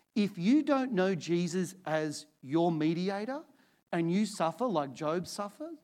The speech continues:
then the number one question that you will ask yourself when you are truly honest with yourself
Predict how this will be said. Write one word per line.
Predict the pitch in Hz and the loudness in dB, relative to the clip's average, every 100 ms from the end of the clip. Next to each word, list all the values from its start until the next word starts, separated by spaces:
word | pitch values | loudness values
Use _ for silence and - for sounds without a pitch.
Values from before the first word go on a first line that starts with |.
| _ _ _ _ | _ _ _ _
then | 147 208 196 151 | 2 4 6 4
the | 190 277 269 | 4 6 6
number | 240 254 240 | 6 4 4
one | 214 226 220 | 4 4 4
question | 220 - 220 - 185 | 0 -2 -4 -4 -4
that | 165 160 | -4 0
you | 185 | 2
will | 226 208 | 2 0
ask | 160 190 214 - | 0 0 -2 -4
yourself | 175 - 147 120 143 - _ _ _ _ _ | -6 -4 -6 -6 -10 -14 _ _ _ _ _
when | 185 185 | 4 6
you | 196 | 8
are | 175 | 6
truly | 185 - 220 262 269 262 254 | 4 -4 0 2 2 2 0
honest | 180 233 269 247 - | 0 4 4 2 0
with | 185 | -2
yourself | 160 156 - 156 151 165 | 0 0 0 -2 0 -2